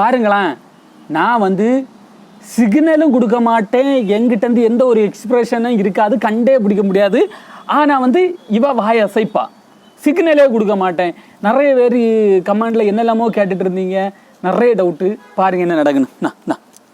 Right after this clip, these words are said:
நா, இப்படின்னா, நா. ம். இப்போ மௌக்லியை தயார் பண்ணியாச்சு. இப்போ பாருங்க, சிக்னல் கொடுக்கும்,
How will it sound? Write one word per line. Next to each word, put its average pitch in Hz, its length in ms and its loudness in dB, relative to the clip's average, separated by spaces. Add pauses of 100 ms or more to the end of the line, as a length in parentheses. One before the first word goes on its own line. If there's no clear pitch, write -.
(1400)
நா, - 60 -4 (140)
இப்படின்னா, 190 280 -6 (300)
நா. 123 60 -14 (640)
ம். 160 100 -6 (280)
இப்போ 262 100 2 (100)
மௌக்லியை 277 380 2
தயார் 247 220 2
பண்ணியாச்சு. 214 380 0 (560)
இப்போ 220 160 0
பாருங்க, 220 240 0 (500)
சிக்னல் 311 380 2 (100)
கொடுக்கும், 285 380 0